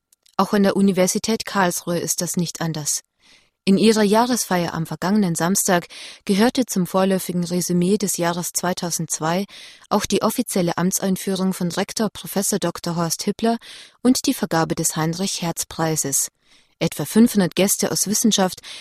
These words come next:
Politik und Wirtschaft kamen dazu in den Audimax der Universität. Der scheidende geschäftsführende Rektor Professor Doktor Manfred Schneider wies in der Bilanz seiner halbjährigen Amtszeit auf den verabschiedeten Struktur- und Entwicklungsplan der Universität hin.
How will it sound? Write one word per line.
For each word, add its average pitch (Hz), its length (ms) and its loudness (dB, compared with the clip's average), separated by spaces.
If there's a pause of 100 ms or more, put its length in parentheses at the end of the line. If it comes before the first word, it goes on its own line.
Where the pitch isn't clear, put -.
(120)
Politik 202 440 2
und 175 180 0
Wirtschaft 196 460 0 (240)
kamen 196 260 4
dazu 160 380 0
in 175 100 2
den 170 220 0
Audimax 160 540 -2
der 156 180 -2
Universität. 156 880 -4 (540)
Der 180 80 2
scheidende 220 480 6
geschäftsführende 180 880 0
Rektor 185 400 -2 (320)
Professor 226 460 0
Doktor 170 340 -4
Manfred 180 440 0
Schneider 208 480 0 (420)
wies 233 300 2
in 190 100 4
der 165 140 -2
Bilanz 165 440 0
seiner 160 280 -4
halbjährigen 170 500 -2
Amtszeit 170 600 0 (360)
auf 196 160 -2
den 226 180 2
verabschiedeten 196 920 0
Struktur- - 600 -2
und 180 140 0
Entwicklungsplan 170 880 -2
der 165 140 -4
Universität 170 760 -2
hin. - 200 -10